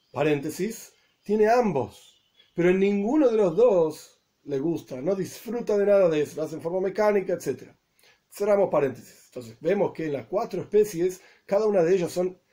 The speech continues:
opuestas de un extremo al otro extremo. La araba, que no tiene ni gusto ni aroma, no, no tiene energía, ni ganas, ni entusiasmo en estudio de Torah, ni observancia de mitzvot, es opuesto al esroig, que tiene estudio y tiene mitzvot.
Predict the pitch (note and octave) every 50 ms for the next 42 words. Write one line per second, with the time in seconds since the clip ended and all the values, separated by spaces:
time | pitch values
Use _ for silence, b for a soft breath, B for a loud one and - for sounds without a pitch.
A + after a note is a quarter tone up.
0 | _ _ _ _ _ - F3 E3+ F3 - - F#3+ G#3 A#3 B3+ A3 - - - C#3
1 | A#2 A#2+ D#3+ F3 D#3+ D#3 - - F#3 G#3 G#3+ G#3 G#3 F#3 F#3+ E3+ D#3 - - G#3
2 | B3+ C4 G3+ E3 D3+ C#3+ C3+ C3 B2 C#3 G3 A#3+ B3+ G3 E3+ - D#3+ E3 E3+ E3
3 | F#3 F#3 F#3 F#3 G3 B3 A#3+ - - F#3 F#3+ G3 G3 G#3+ B3+ C4 G#3+ E3+ E3 E3+
4 | F#3 F#3+ b b b b b b - C3 D#3 F#3+ G#3 G#3 G3 - _ _ _ C#3+
5 | C#3+ D#3+ F3+ G3 G3+ G3 G3 F#3 F#3+ F#3+ F#3 F3 E3 D#3 D3+ - - G3 G#3 G3+
6 | F#3+ F3+ F3 D#3+ D#3 D3 F3 F#3+ G3 F#3 F3+ F3 D#3+ - - D3+ D#3 E3 D#3+ D3+
7 | D#3 D3+ - - F#3 F#3 E3+ E3+ D#3 C#3+ C#3 - G3 G#3 G3 F#3+ F3+ F#3 G3+ G3
8 | F3+ E3+ D#3 E3+ F3 E3 - D#3 D3+ F3+ G3 F#3 F#3 F3+ E3 D3+ C#3+ - - C3
9 | B2+ C3 D3 F3 F3+ b b b b b b - G3 F3+ G3 F#3+ F#3 - A#3+ C4+
10 | B3 - B3 A3+ A#3 D4+ F4+ - - - D3+ C3+ A#2+ G#2+ - _ _ _ _ _
11 | _ _ _ _ _ _ _ _ _ _ _ _ _ _ - F3 E3 E3+ E3 E3
12 | - D#3 D#3 E3+ F#3 G#3+ G#3+ F#3+ - - F3+ D#3+ D#3 D#3 E3 F3+ F3+ D#3+ - F3+
13 | F3 - G3 G3 G3+ G#3+ A3 A#3+ B3 - D#4+ F4 F#4+ F#4+ C#4+ - _